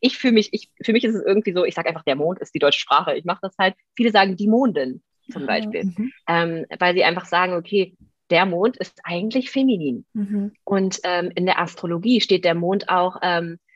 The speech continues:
Speaker 1: für unsere, ähm, Emotionen, für unser Innenleben, für unseren Fluss, für unsere Weiblichkeit.
Speaker 2: Mhm.
Speaker 1: Und, ähm, deshalb ist total der Mond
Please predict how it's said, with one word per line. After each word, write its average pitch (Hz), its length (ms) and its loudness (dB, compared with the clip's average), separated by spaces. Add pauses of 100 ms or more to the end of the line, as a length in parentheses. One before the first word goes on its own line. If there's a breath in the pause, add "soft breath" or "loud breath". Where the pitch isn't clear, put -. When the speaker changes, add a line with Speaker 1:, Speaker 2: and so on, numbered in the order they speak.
(200)
Speaker 1:
für 202 480 6
unsere, 175 920 2
ähm, 151 800 -8
Emotionen, 180 800 4
für 170 140 0
unser 170 260 0
Innenleben, 165 680 4 (240 soft breath)
für 180 100 -4
unseren 160 180 -2
Fluss, - 560 2
für - 120 -6
unsere 156 220 -4
Weiblichkeit. 196 880 2
Speaker 2:
Mhm. - 40 -20 (480 loud breath)
Speaker 1:
Und, 165 380 4
ähm, 160 340 4
deshalb 180 360 2
ist - 360 -2
total 175 720 2 (300)
der 147 180 4
Mond 156 400 -6